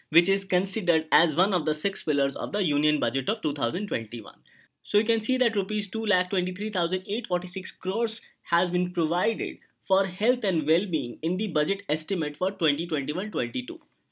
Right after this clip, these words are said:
as against ninety-four thousand four fifty-two crores in budget estimate of twenty twenty-one. And this can be said to be an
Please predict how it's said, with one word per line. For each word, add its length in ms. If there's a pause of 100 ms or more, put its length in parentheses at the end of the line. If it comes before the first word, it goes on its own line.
(100)
as 380
against 420
ninety-four 580
thousand 520
four 180
fifty-two 580
crores 340
in 180
budget 340
estimate 440
of 160
twenty 320
twenty-one. 480 (640)
And 200
this 200
can 260
be 80
said 320
to 100
be 140
an 220